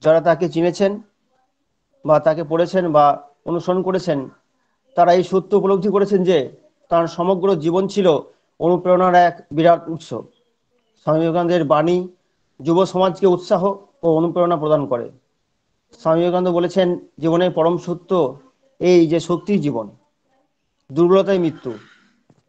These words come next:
সাফল্য লাভ করতে হলে প্রবল অধ্যবসায়, প্রচণ্ড ইচ্ছাশক্তি থাকা চাই।" তিনি বলছেন যে, "নীতিপরায়ণ হও, সাহসী হও, হৃদয় যেন সম্পূর্ণ শুদ্ধ থাকে। সম্পূর্ণ নীতিপরায়ণ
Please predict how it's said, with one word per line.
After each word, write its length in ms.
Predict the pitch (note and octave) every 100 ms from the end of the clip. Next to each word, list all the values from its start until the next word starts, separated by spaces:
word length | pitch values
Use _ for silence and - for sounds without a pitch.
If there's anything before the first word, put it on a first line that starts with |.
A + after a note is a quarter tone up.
| _
সাফল্য 540 | E3 D#3+ G3+ G3+ G#3 F#3+ _ _
লাভ 200 | D3 D#3+ D#3+
করতে 220 | F#3+ E3+
হলে 320 | G3 F#3+ C#3 - _ _ _ _ _
প্রবল 300 | F#3+ G3 G3+
অধ্যবসায়, 600 | E3+ D#3+ F3+ E3+ D3 A2+ _ _ _
প্রচণ্ড 380 | - D#3 G3+ G3+
ইচ্ছাশক্তি 540 | F#3+ D3+ G3+ F3+ E3+ D#3
থাকা 200 | C3+ A#2+
চাই।" 220 | A2+ G2 _ _ _ _ _ _ _
তিনি 140 | D3
বলছেন 300 | F3 F#3 G3
যে, 100 | F3+
"নীতিপরায়ণ 500 | E3+ D#3+ F3+ E3+ F3+
হও, 340 | F3+ F3 F3+ G3+ _ _ _ _ _ _ _ -
সাহসী 440 | D#3 F3 F#3 G#3+
হও, 360 | F#3 F3 F#3 F3+ _ _ -
হৃদয় 280 | E3+ F3+ F#3
যেন 220 | F#3+ F#3+
সম্পূর্ণ 420 | F3+ F#3 F3+ G3+
শুদ্ধ 300 | F3+ G3 E3
থাকে। 320 | D3 A#2 - - _ _ _ _ _ _
সম্পূর্ণ 680 | - F3+ F#3 F#3+ A3 F3 C3 - _ -
নীতিপরায়ণ 720 | D#3+ F3 A3 F#3+ G3 G#3